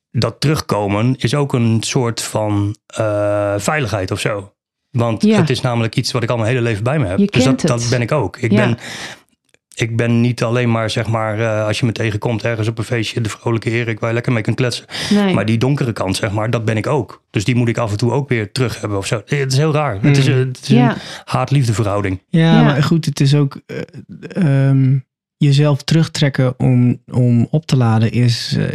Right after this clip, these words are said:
Speaker 3: is, is eigenlijk heel normaal, hè? Ik bedoel, dat is, en, ehm, ja, dat, dat vind ik soms wel eens lastig, is dat als ik dat dan dus doe vanuit, eh, uit men-, eh,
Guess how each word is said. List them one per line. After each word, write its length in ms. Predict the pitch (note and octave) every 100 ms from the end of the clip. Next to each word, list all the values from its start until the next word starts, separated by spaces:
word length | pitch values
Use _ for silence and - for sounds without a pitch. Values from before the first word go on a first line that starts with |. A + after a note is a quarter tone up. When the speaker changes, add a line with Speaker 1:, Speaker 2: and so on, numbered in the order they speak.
| -
Speaker 3:
is, 360 | - B2+ B2
is 200 | C#3 B2+ -
eigenlijk 460 | A#2 D#3 D#3 C3
heel 240 | A#2 C3+ C3
normaal, 520 | B2+ A#2+ C#3+ A2 F#2+
hè? 180 | G2+ C#3+
Ik 100 | D3+
bedoel, 360 | B2 B2+ A#2 A#2+
dat 180 | A#2 C3+
is, 380 | B2+ - - _ _ - - - -
en, 320 | D3 B2+ B2+
ehm, 500 | B2+ B2 B2 B2 B2+ B2 _ _ _ _ _ -
ja, 140 | - B2+
dat, 160 | B2+
dat 140 | C3+ C#3
vind 140 | D#3
ik 100 | D3
soms 220 | - D3
wel 120 | C3 B2+
eens 120 | A#2+
lastig, 400 | B2 A#2 C3 A#2+
is 100 | A#2+
dat 260 | B2 A2+ -
als 260 | - A2+ B2+
ik 140 | C3
dat 180 | C3+ C3+
dan 200 | C3 B2+
dus 220 | B2 A#2
doe 400 | A2 C3+ A#2+ A#2+ -
vanuit, 600 | - - A2+ A#2 - -
eh, 600 | - A#2+ A2+ A2 A2 A2 G#2+ -
uit 280 | - A#2+ A#2
men-, 240 | A#2 A#2
eh, 160 | -